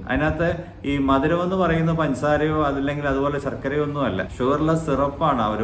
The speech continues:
പറയുന്നത്. നമ്മൾ ചായയിലൊക്കെ ഇട്ട് കുടിക്കുന്ന കണ്ടിട്ടുണ്ട് ഈ,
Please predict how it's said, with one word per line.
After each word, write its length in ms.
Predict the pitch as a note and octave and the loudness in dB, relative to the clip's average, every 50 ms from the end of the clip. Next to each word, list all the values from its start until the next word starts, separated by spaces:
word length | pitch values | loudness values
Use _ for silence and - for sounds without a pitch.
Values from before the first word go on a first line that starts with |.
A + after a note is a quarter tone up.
| G#2 G#2+ | -2 -2
പറയുന്നത്. 360 | G2+ F#2+ G2 G2+ G2+ F#2 F2+ F#2+ G2+ | -2 -2 -2 -2 -2 -4 -4 -4 -4
നമ്മൾ 140 | G#2+ A#2 B2 B2+ A#2+ C3 | -2 -2 -2 -2 -2 -2
ചായയിലൊക്കെ 560 | B2+ A#2 A2+ A#2 B2+ B2+ C3 B2+ - C3 C3 B2 A#2 A2+ | -2 0 0 0 0 0 -2 -2 -4 -4 -4 -4 -4 -4
ഇട്ട് 120 | A2 B2+ B2 B2+ | -4 -4 -2 -2
കുടിക്കുന്ന 400 | B2 A2 A#2 A#2 C3+ C3+ C3+ B2 A#2+ | -2 -2 0 -2 -2 -2 -2 -2 -2
കണ്ടിട്ടുണ്ട് 440 | A2 A2 A2 - G#2 F#2+ F2+ F2 F#2+ F#2+ - - - - - - - - | -2 -2 -2 -2 -2 -4 -4 -4 -6 -8 -8 -12 -16 -16 -18 -14 -8 -6
ഈ, 20 | F#2+ | -4